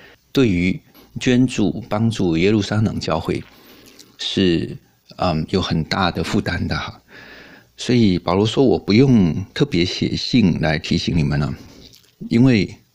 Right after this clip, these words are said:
我知道你们乐意的心啊。我以前在你们当中，我就听你们谈过了，而且啊，我常对马其顿人夸奖你们啊，指的是马其顿省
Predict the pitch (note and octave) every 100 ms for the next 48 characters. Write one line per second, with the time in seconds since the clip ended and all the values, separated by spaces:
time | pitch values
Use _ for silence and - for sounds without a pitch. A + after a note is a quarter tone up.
0 | - E2 - A2+ A2+ F#2 C#2+ D2+ F2 F2
1 | F2+ E2+ - F2 D#2 B2+ A#2+ F2+ G2+ G2+
2 | D#2+ F2+ F2+ F#2+ F#2 F2 D#2+ F#2+ F#2 G2+
3 | F#2 D#2+ F2+ - - D#2 F2+ G#2+ D#2 -
4 | - - - - - - - - - -
5 | - E2 - - - - - - G2+ G#2
6 | - A2 C#3+ A#2+ F2+ D2+ D2+ - G2 C3
7 | G2+ D#2 D#2+ - - F#2+ - E2 - D2+
8 | - - - - F#2 G2 - F#2+ D#2 D#2
9 | F#2 F#2+ A#2+ F#2 - -